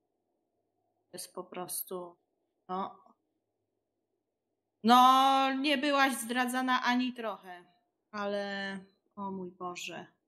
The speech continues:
O, o, tu masz wspomnienia. My god. O, niestety.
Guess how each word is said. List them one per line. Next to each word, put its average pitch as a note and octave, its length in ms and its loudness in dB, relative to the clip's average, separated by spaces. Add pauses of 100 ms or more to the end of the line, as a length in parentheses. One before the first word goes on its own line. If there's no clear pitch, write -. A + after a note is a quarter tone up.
(1120)
O, F3+ 340 -4
o, B3 380 4
tu B3 140 2
masz A#3+ 600 4 (120)
wspomnienia. A#3+ 1200 0 (1700)
My G3 160 -6
god. F#3+ 960 -2 (480)
O, F#3+ 320 -6 (160)
niestety. G3+ 880 -8